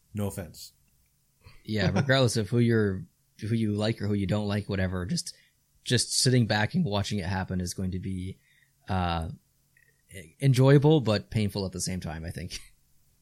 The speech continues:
Speaker 3: So,
Speaker 1: Yeah.
Speaker 3: kind of tr-, transitioning this conversation to hockey a little bit. Um, what do you guys think of all the players coming out and speaking out on the Black Lives Matter stuff? Because we don't normally see that stuff from, from players. So,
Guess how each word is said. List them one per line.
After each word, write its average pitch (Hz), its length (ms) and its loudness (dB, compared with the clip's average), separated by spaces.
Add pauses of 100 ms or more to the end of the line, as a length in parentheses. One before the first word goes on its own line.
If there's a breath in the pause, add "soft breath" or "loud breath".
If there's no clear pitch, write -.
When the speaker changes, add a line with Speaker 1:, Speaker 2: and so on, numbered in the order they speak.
(400 soft breath)
Speaker 3:
So, 147 600 -2
Speaker 1:
Yeah. 87 300 -8 (320)
Speaker 3:
kind 175 180 2
of 165 100 -2
tr-, - 360 -4
transitioning 170 540 4
this 156 120 2
conversation 139 580 0
to 120 40 0
hockey 117 260 -4
a 107 40 -4
little 104 160 -6
bit. 101 280 -8
Um, 113 420 -4
what 180 140 0
do 247 80 -2
you 247 60 -2
guys 233 160 0
think 185 200 0
of 160 80 0
all 139 120 2
the 131 80 -2
players 135 320 2
coming 123 320 0
out 101 220 -2 (280)
and 120 140 -4
speaking 127 460 -4
out 113 160 -2
on 113 60 -2
the 107 80 -2
Black 110 260 -6
Lives 113 260 -6
Matter 107 240 -4
stuff? 101 300 -10
Because 131 200 -6
we 185 100 0
don't 214 140 0
normally 185 220 -2
see 156 180 -4
that 139 220 0
stuff 135 240 -4
from, 117 400 -4
from 107 400 -4
players. 110 380 -4
So, 110 320 -6